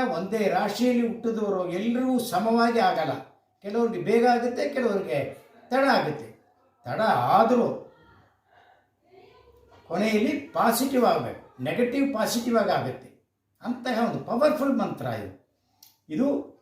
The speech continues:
ಎರಡು ಸಾವಿರ ಇಪ್ಪತ್ತರಲ್ಲಿ ಕೋವಿಡ್ ಟೈಮಲ್ಲಿ ಒಂದು ಇನ್‌ಸ್ಟಿಟ್ಯೂಟ್‌ಗೆ ನಾನು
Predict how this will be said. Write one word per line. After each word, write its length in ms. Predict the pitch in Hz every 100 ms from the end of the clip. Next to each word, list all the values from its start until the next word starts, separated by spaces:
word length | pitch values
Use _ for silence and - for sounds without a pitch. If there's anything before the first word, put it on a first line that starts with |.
| 131
ಎರಡು 280 | 170 226 233
ಸಾವಿರ 380 | 226 220 220 208 190 - - - -
ಇಪ್ಪತ್ತರಲ್ಲಿ 880 | 180 - - 240 233 233 226 240 285 285 - _ _ _
ಕೋವಿಡ್ 440 | 185 220 220 220
ಟೈಮಲ್ಲಿ 720 | 160 185 208 226 262 233 - - _ _ _ 196
ಒಂದು 160 | 202
ಇನ್‌ಸ್ಟಿಟ್ಯೂಟ್‌ಗೆ 580 | 180 208 240 254 226 196
ನಾನು 240 | 180 185